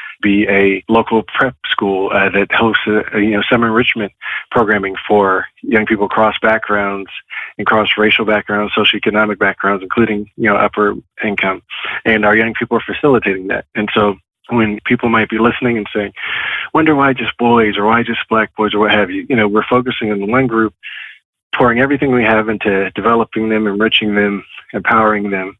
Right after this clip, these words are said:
because they deserve it, because they need it. When you make that investment, as we do, into these, uh, boys and young men in our intensive program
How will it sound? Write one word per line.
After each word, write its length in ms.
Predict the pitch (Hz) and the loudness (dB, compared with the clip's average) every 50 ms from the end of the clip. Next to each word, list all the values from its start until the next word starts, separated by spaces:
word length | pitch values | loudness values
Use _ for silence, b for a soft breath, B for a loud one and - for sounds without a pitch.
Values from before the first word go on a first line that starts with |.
| - | -10
because 240 | - 107 - 110 104 | -6 -4 -2 0 0
they 240 | 110 110 107 107 104 - | 2 0 0 0 -4 -4
deserve 360 | 107 98 98 110 107 104 101 | -4 0 2 2 2 2 2
it, 140 | 110 110 - | 0 -2 -2
because 260 | - - 101 92 90 | -2 -2 -2 -2 0
they 140 | 95 95 92 | -2 -4 -2
need 220 | 95 104 120 123 | -2 0 2 2
it. 120 | 127 123 123 B B B B B B B B B B - | 2 2 0 B B B B B B B B B B 0
When 220 | 120 117 113 113 | 2 2 2 4
you 400 | 113 110 107 104 107 110 131 - - - | 4 4 2 2 0 -2 -4 -8 -10 -4
make 220 | - 120 120 117 - | 0 0 0 2 2
that 140 | 117 104 | 0 0
investment, 580 | 104 98 123 135 135 127 - 117 110 110 101 - _ _ - | 0 0 0 0 0 0 -2 -2 -2 -4 -4 -6 _ _ -2
as 160 | 113 104 101 92 98 | 0 0 0 0 0
we 120 | 104 107 | -2 0
do, 280 | - 107 104 107 110 110 | 2 2 2 2 0 0
into 300 | - 107 107 104 - 107 | -2 -4 -4 -2 -2 -2
these, 220 | 101 101 101 95 - - - - _ - | -2 -2 -2 -2 -6 -10 -12 -16 _ -6
uh, 80 | 110 107 | -4 -4
boys 280 | 101 101 101 104 101 98 | 0 2 2 2 2 0
and 100 | - 101 | -2 -2
young 240 | 98 95 95 98 | -2 -2 -2 -4
men 180 | 98 98 - 101 - - B B B B B B B B | -4 -4 -4 -6 -8 -12 B B B B B B B B
in 160 | - 110 101 98 | -2 0 0 2
our 120 | 98 98 | 0 0
intensive 420 | 95 92 - 143 160 - - 113 - | 0 0 0 0 0 0 -2 -6 -2
program 420 | - 104 98 92 104 104 101 104 | -2 -2 0 0 0 0 0 -2